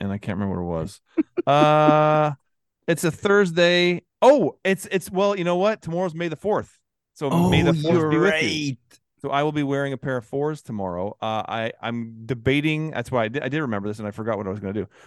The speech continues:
Speaker 1: Uh,
Speaker 2: Mm-hmm.
Speaker 1: I was de-, I'm debating between the, uh, A Ma Maniére fours
Speaker 2: Oh.
Speaker 1: and maybe just the black cement fours. I'll, I'll see what I feel
Speaker 2: Right.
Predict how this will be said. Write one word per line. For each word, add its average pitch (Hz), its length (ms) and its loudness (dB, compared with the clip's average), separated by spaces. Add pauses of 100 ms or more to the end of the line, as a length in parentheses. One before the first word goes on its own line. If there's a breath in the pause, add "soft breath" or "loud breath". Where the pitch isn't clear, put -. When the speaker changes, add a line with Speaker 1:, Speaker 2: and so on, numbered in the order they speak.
(280 soft breath)
Speaker 1:
Uh, - 20 2
Speaker 2:
Mm-hmm. 123 240 6
Speaker 1:
I 123 60 4
was 120 100 0
de-, 127 160 0
I'm 123 80 -4
debating 127 400 0
between 117 600 -6
the, 104 340 -6
uh, 92 300 -2
A 107 60 -6
Ma 107 120 -2
Maniére 104 360 -2
fours 143 680 -6 (240)
Speaker 2:
Oh. 107 340 -2
Speaker 1:
and 104 320 -2
maybe 107 160 0
just 104 160 -8
the 101 80 -2
black 98 320 -2
cement 87 300 -8
fours. 78 440 -6
I'll, 78 160 -6
I'll 101 120 -4
see 92 180 -6
what 82 140 -2
I 80 160 -6
feel 95 140 -12 (100)
Speaker 2:
Right. 78 140 -4